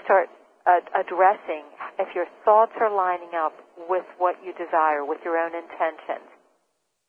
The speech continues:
is to start paying attention to how you feel. So we either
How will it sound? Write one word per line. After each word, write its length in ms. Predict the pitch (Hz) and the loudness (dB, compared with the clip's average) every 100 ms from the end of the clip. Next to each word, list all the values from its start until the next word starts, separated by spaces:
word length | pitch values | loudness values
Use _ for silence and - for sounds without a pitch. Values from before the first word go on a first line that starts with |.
| _ - | _ -4
is 120 | 196 - | -4 -6
to 80 | 202 | -14
start 240 | - 214 226 - | 0 2 2 -2
paying 200 | 208 185 | -8 -8
attention 440 | - 180 - - | -10 -14 -16 -12
to 60 | 156 | -6
how 160 | 160 | -4
you 180 | 156 147 - - | -4 -8 -18 -12
feel. 400 | 143 127 - - - - - - - | -8 -6 -8 -10 -20 -20 -20 -20 -2
So 80 | 202 | 0
we 80 | 208 226 | 0 -6
either 300 | 269 294 | -2 -2